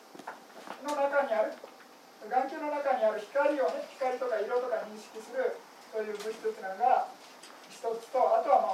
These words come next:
あ鼓膜のね、えー、中にある音を認識する物質とか、鼻の中にある音を、あ、香りを認識する物質とか、舌の上にある味を認識する物質ですね。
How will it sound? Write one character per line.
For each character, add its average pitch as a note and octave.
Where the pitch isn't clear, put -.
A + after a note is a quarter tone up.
あ -
鼓 A#3
膜 B3+
の C4
ね、 -
え A3+
ー、 A3+
中 A#3
に G3+
あ A3
る -
音 A3+
を A3
認 G#3
識 -
す G3
る F#3+
物 F#3
質 -
と -
か、 -
鼻 -
の B3
中 -
に A4
あ -
る D#5+
音 A4+
を、 G#3
あ、 G#3+
香 A3+
り A3+
を A3
認 G#3+
識 G#3+
す G#3
る G3+
物 F#3+
質 F#3+
と F#3
か、 F#3
舌 C#4
の C4+
上 C4
に B3
あ -
る -
味 -
を A3
認 G#3
識 -
す G3
る G3
物 F#3
質 F#3
で -
す -
ね。 -